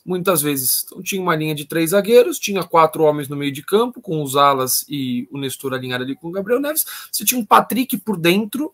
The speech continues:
e na frente Luciano e Caleri. E o Patrick, quando o São Paulo tinha a bola, ele fazia um pouquinho desse movimento de fora pra dentro ali, pra ajudar o Reinaldo, né? Saía da posição central, ia lá pra esquerda, mas ele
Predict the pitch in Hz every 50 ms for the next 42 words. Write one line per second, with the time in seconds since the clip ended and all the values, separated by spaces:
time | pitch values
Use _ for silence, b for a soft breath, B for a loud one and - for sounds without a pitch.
0 | _ _ - 277 277 277 254 - 202 202 208 208 - 214 233 214 - - 214 214
1 | 226 214 - 262 254 214 196 190 170 143 139 B B B B B B - 196 190
2 | 190 214 202 214 226 254 - 269 226 220 214 - 202 202 190 190 185 175 160 151
3 | 190 233 247 220 190 185 185 - 247 226 202 220 254 240 190 175 165 - - 170
4 | 160 151 - 156 147 147 143 147 147 139 135 135 131 - - 139 139 135 131 -
5 | 127 123 127 151 151 135 - 123 123 139 196 226 208 B B B B B _ -
6 | 135 127 120 127 123 135 131 127 117 120 117 135 190 220 214 156 131 127 147 143
7 | 123 110 - - - - 113 127 135 127 - - _ B B B B B - 123
8 | 120 - 131 120 - - 127 123 - 123 117 - 120 120 117 113 B B B B
9 | B - 139 135 123 131 131 123 - 131 120 - - - 175 202 226 220 156 139
10 | 120 B B B B B B _ 175 196 202 214 185 226 233 214 311 320 339